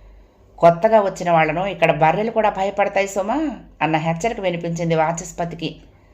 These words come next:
"అవునండి," అంటూ ప్రవర మొదలుపెట్టింది కస్తూరి. ఎక్కడి నుండి వచ్చింది, ఎందుకు వచ్చింది,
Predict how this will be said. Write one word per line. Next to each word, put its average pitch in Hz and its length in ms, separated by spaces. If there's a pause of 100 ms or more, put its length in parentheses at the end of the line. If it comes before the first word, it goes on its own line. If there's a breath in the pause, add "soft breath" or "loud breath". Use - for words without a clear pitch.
(800 soft breath)
"అవునండి," 220 960 (260)
అంటూ 185 480
ప్రవర 190 400
మొదలుపెట్టింది 165 640
కస్తూరి. 165 580 (420)
ఎక్కడి 160 300
నుండి 170 220
వచ్చింది, 160 720
ఎందుకు 214 320
వచ్చింది, 165 540